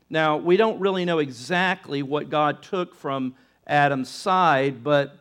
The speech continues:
you know, there, there's kind of this myth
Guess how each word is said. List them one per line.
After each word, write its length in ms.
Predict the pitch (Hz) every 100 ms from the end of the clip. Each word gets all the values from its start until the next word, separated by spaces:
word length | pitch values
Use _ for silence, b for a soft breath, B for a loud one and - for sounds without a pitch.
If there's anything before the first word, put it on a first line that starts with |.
| -
you 120 | 165
know, 220 | 160 135
there, 260 | 135 139 135
there's 300 | 139 135 135
kind 200 | 175 165
of 120 | 131
this 260 | 135 127 127
myth 540 | 143 170 156 135 -